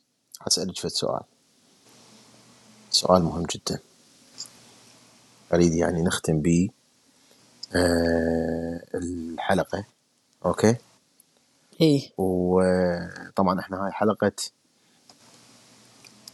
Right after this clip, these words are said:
Speaker 1: آه، بودكاست زنقين بلس، مام سعاد. أنت إذا تسمعينه، مو؟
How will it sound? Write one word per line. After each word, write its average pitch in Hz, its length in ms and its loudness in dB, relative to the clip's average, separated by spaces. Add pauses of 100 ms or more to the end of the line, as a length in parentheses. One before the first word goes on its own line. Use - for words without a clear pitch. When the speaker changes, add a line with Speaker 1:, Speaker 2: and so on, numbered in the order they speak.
(140)
Speaker 1:
آه، 90 340 6 (640)
بودكاست 101 380 2
زنقين 95 320 0 (120)
بلس، - 220 0
مام 80 140 -4
سعاد. - 320 -2
أنت - 140 -8
إذا 95 100 0
تسمعينه، 92 440 2
مو؟ 127 200 2